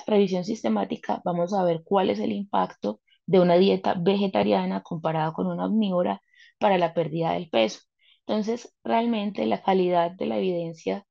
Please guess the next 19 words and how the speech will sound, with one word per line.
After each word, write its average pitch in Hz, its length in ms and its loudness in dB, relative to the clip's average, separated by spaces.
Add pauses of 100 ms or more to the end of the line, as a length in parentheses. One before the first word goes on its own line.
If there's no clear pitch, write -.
(240)
la 190 100 2
certeza 180 380 -2
que 208 120 -2
tenemos 175 520 -2
con 190 160 0
ella 175 160 -2
es 185 100 -2
muy 240 260 4
baja 185 580 0 (280)
en 180 220 -6
todos 175 280 2
los 214 220 -2
parámetros. 196 800 -2 (280)
Vemos 190 340 0
que 220 100 2
la 208 100 4
reducción 175 540 0
del 190 240 0
peso 202 480 0